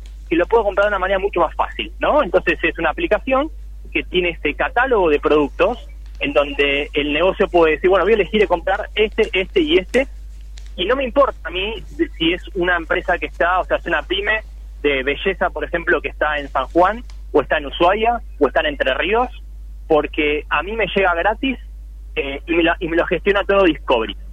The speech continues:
Esto es un poco la intermediación que nosotros hacemos. Es decir,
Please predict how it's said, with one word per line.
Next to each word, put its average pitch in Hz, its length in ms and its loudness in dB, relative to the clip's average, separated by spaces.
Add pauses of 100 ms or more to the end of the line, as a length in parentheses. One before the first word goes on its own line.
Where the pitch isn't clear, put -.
(140)
Esto 175 200 -6
es 175 40 -2
un 170 100 -2
poco 180 180 4
la 160 80 -4
intermediación 151 800 0
que 214 80 6
nosotros 165 340 2
hacemos. - 300 -4 (180)
Es 165 120 0
decir, 151 340 -2